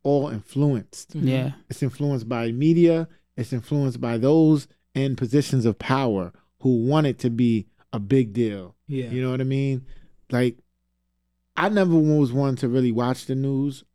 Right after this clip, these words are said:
Speaker 1: I watch it a little bit here and there just to see the weather or sports, and then you might come across, like, a real story, whatever.
Speaker 2: Yeah.
Speaker 1: But I don't watch the news on a regular basis because, honestly,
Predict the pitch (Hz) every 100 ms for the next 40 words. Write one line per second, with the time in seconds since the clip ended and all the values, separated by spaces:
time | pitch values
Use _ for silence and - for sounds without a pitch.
0 | 135 139 139 127 - 110 117 127 120 117
1 | 123 117 120 120 113 113 - - 127 123
2 | 113 _ _ _ 101 110 120 117 117 107
3 | _ _ - 113 - - 131 120 - -
4 | _ _ _ 110 113 123 117 113 - 127
5 | 113 - 120 107 113 107 101 120 127 120
6 | 135 127 127 123 131 123 - - - -
7 | 139 180 175 143 151 170 - 139 139 135
8 | 117 127 123 127 120 110 120 107 101 113
9 | 123 107 - 143 147 147 151 143